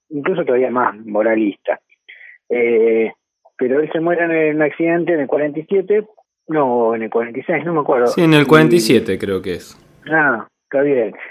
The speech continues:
Speaker 1: Y entonces el hijo, que había sido piloto en la guerra y que estaba estudiando química, se hace cargo, que es,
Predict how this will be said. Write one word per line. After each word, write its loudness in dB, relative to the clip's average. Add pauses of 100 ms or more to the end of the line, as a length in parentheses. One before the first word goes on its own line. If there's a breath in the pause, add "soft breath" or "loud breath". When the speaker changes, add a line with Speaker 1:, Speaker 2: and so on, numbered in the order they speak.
(120 loud breath)
Speaker 1:
Y -4
entonces -2
el -2
hijo, 0
que 0 (140)
había -2
sido -2
piloto -2
en 0
la 2
guerra 2
y -4
que -2
estaba -2
estudiando -2
química, -2 (380 loud breath)
se 0
hace -2
cargo, -2 (420)
que -4
es, -8